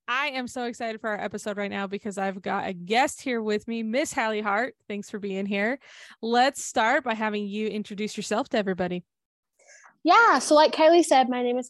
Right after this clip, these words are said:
Speaker 2: Hallie Hart. I'm a sophomore this year, and I'm studying recreation administration, and I am from Liberty, Utah.
Speaker 1: All right, great. Today we are talking about the A Team, which is a student group here at U S U and one of the groups that works in our office.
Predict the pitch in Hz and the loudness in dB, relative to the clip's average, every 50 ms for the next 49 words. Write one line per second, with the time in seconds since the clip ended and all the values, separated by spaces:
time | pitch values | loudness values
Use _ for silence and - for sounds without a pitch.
0 | - - 233 233 240 247 269 262 226 - 208 214 226 269 339 - - _ _ _ | -6 -4 -2 0 2 2 2 0 0 -4 -4 -2 2 2 2 2 0 _ _ _
1 | _ _ - 233 240 240 226 - - 214 220 214 269 294 311 311 349 330 - - | _ _ -6 -4 -4 -4 -4 0 0 0 0 0 0 -2 -2 -2 -4 -4 -4 -4
2 | 330 320 330 339 359 359 339 254 247 233 226 226 220 - - 233 226 233 247 247 | -2 0 2 2 0 0 -2 -4 -8 -8 -10 -10 -10 -6 -4 -4 -2 -2 -4 -6
3 | 233 220 214 214 214 - - 220 226 220 - - 240 226 220 220 208 214 208 - | -6 -6 -8 -10 -10 -6 -4 -4 -4 -4 -4 -8 -10 -8 -6 -6 -6 -6 -6 -2
4 | - 202 196 208 - 330 359 403 440 - _ _ _ _ _ - 247 247 - 233 | 0 0 0 2 4 6 6 6 6 4 _ _ _ _ _ 2 2 2 2 2
5 | 233 240 247 240 247 262 240 - 262 240 226 220 214 202 220 214 220 208 202 202 | 2 2 2 2 2 0 0 0 0 0 0 0 -2 -2 -2 -2 0 0 0 -2
6 | 196 - 185 165 170 _ _ _ _ _ _ _ _ _ _ _ _ _ _ _ | -2 -6 -14 -14 -16 _ _ _ _ _ _ _ _ _ _ _ _ _ _ _
7 | - - 240 262 277 294 226 208 226 220 233 254 302 277 233 214 - - - - | -4 0 0 0 0 0 -2 -2 0 2 2 4 2 2 0 -2 -6 -12 -10 -4
8 | 277 311 381 392 392 370 339 - - - 277 320 330 311 285 262 254 247 254 208 | -2 0 0 0 0 0 -2 -2 -2 -2 -2 -2 -2 -4 -6 -6 -6 -8 -6 -4
9 | 240 240 240 - - - - - 254 277 294 - - - 233 220 208 214 220 214 | -4 -4 -4 -6 -10 -8 -6 -4 -4 -4 -6 -8 -10 -10 -8 -8 -6 -6 -6 -6
10 | 233 - 262 226 233 240 - - 302 311 320 294 262 240 262 262 262 - - 269 | -6 -4 -4 -6 -4 -6 -4 -4 -4 -4 -4 -6 -8 -6 -6 -6 -6 -6 -4 -4
11 | 262 262 254 254 254 254 247 - - 247 247 262 285 302 285 240 226 214 208 220 | -4 -4 -2 -2 -2 -2 -2 -4 -4 -4 -4 -2 -2 -2 -2 -2 -4 -4 -2 -4
12 | 226 240 240 226 240 - - 240 233 - - - 220 214 214 214 233 - - - | -4 -4 -4 -6 -6 -4 -4 -4 -4 -4 -6 -8 -8 -6 -6 -8 -8 -8 -12 -12
13 | - 220 208 - - 214 240 - 220 220 226 - 226 220 240 277 - | -10 -10 -10 -8 -8 -8 -6 -2 -2 -2 -2 -2 -4 -4 -4 -6 -8